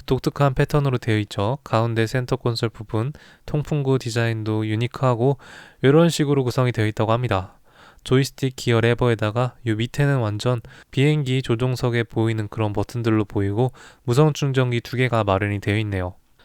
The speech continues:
실내 내부 색상은 이렇게 갈색깔과 검은 색상 총 두 가지로 나누어진다고 합니다. 앰비언트 라이트가 들어오는 모습도 보이시죠?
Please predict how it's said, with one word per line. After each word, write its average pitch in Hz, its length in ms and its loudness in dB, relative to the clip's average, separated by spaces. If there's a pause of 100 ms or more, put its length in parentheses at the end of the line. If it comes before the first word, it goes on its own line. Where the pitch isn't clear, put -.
(120)
실내 151 420 2
내부 110 280 0
색상은 139 580 0 (120)
이렇게 107 600 -2 (320)
갈색깔과 113 880 2 (340)
검은 156 240 6
색상 104 420 0 (140)
총 131 160 -4
두 - 180 -4
가지로 123 440 2
나누어진다고 101 600 0
합니다. 104 400 -4 (360)
앰비언트 139 500 2
라이트가 123 540 2
들어오는 117 380 0
모습도 107 320 -4
보이시죠? 104 500 0